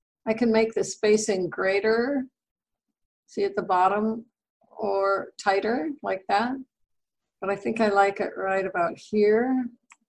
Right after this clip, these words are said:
And I can change its angle. I'm gonna change it. I can do it by putting a number in here,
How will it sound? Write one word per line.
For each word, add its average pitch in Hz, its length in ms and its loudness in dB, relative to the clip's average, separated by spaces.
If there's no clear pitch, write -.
And 190 220 -2
I 185 100 -2
can 185 220 -8
change 202 360 -2
its - 300 -6
angle. 226 680 0
I'm 196 140 -4
gonna 180 220 -6
change 180 480 -6
it. 175 180 -4
I 175 80 -4
can 175 200 -4
do 180 140 0
it - 140 -4
by 175 140 4
putting 180 400 0
a 156 120 0
number 175 300 -2
in 175 200 -4
here, 214 380 2